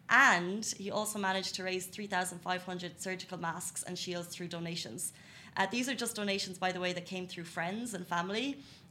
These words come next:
um, and those kinda shields, masks, and also I think three thousand dirham that are going through, uh, going directly to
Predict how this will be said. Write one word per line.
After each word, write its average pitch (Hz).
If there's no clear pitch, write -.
um, 180
and 185
those 190
kinda 180
shields, 208
masks, 180
and 190
also 208
I 214
think 208
three 202
thousand 185
dirham 180
that 175
are 175
going 180
through, 185
uh, 170
going 175
directly 175
to 175